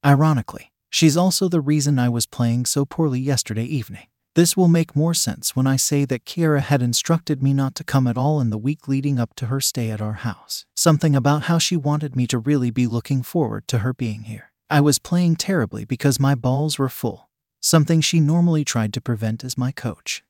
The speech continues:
We learned some time ago that I consistently win matches if Kiara sends me nudes and enforces a strict masturbation schedule to keep me focused.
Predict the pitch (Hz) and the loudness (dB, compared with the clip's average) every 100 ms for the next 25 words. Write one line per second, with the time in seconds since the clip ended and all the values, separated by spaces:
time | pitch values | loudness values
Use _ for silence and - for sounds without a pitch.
0 | - 160 175 190 185 - 180 170 165 127 | 4 6 6 4 2 0 0 0 2 2
1 | 104 107 110 127 127 - 139 - 180 - | 0 -6 -2 0 0 0 -2 0 -4 -4
2 | 185 160 131 135 131 127 113 113 101 113 | -2 -2 2 2 4 2 0 -2 -4 -4
3 | - - 139 165 160 139 131 120 139 135 | -6 -2 2 2 0 0 0 0 0 2
4 | 110 - - 127 120 113 156 147 143 127 | -2 -4 -4 0 0 0 0 0 -2 -2
5 | 123 - 170 - 131 135 - 143 135 117 | -4 -2 -6 -2 -2 -2 -4 -4 -4 -4
6 | 107 101 - 101 110 107 135 - 127 131 | -4 -6 -4 -6 -6 -8 -10 -6 -6 -2
7 | 135 - 113 - - - | -2 -2 -4 -4 -12 -12